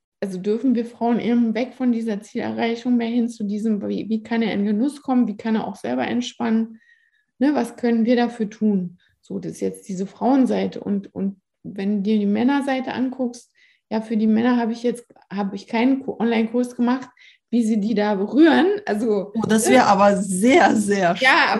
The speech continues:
Speaker 1: aber ich hab, also ich konnte, ich konnte mich jetzt, weißt du warum? Weil ich halt, ich denke halt, die Männer können, ähm,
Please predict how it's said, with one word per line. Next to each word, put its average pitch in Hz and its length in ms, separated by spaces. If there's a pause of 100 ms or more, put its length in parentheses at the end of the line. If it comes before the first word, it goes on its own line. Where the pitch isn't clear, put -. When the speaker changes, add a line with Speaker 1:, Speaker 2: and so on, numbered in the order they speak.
Speaker 1:
aber 226 140
ich 247 160
hab, 349 220
also 226 160
ich 247 180
konnte, 294 280
ich - 280
konnte 302 180
mich 294 140
jetzt, 277 240 (100)
weißt 262 240
du 339 60
warum? 247 400
Weil 226 160
ich 214 180
halt, 233 300
ich - 160
denke 277 280
halt, 269 200
die 269 60
Männer 262 320
können, 254 440 (1300)
ähm, 196 560